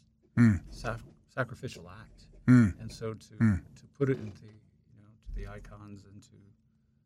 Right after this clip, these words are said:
Speaker 2: uh, into the images that we have now, um, that, that probably is, you know, something like,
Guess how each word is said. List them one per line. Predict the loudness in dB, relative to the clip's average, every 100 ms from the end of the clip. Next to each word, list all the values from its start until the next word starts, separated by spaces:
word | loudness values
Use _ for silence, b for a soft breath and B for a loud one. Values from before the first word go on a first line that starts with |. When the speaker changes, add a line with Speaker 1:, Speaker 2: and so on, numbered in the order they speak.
| _ _
Speaker 2:
uh, | _ _ -20
into | -20 -20
the | -20 -8
images | 0 2 0 -6
that | -12 -18
we | -20
have | -20 -20 -20
now, | -20 -20 -20 _ _ _
um, | -20 -20 -20 _ _ _ _ _ _ _ _ _ _ _
that, | -20 -20 _ _
that | _ _
probably | -14 -6 -4 -2
is, | -6 -8 -12 -20 _ _
you |
know, | _
something | _ -20 -20
like, | -20